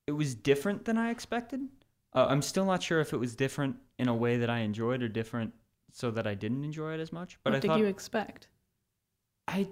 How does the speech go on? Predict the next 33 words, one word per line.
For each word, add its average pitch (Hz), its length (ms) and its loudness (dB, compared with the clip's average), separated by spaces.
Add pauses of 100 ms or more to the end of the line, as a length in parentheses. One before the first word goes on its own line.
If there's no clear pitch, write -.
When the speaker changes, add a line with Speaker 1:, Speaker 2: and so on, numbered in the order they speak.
(460)
Speaker 1:
I 175 80 2
was 180 160 4
expecting 208 520 -2
it 202 120 -4
to 156 80 -10
be, 151 160 -2
like, 123 280 -2 (1200)
it 151 120 -2
tried 196 360 0
to 165 140 2
ride 117 360 4
a 131 40 0
lot 120 260 0
of 110 120 -4
lines 107 320 -2
for 151 100 -10
me. 160 140 -4
Like, 123 200 -2
it 110 120 -4
wasn't 139 360 -2
quite 127 460 -2 (300)
campy 120 400 -4
enough 156 340 -6
for 165 100 -6
me 160 160 -4
to, 139 80 -2
like, 101 300 -6
Speaker 2:
Mm-hmm. 202 280 4 (500)
Speaker 1:
be 113 160 0
campy, 120 580 -2
and 110 80 -2
it 107 60 -4
w-, 120 160 -10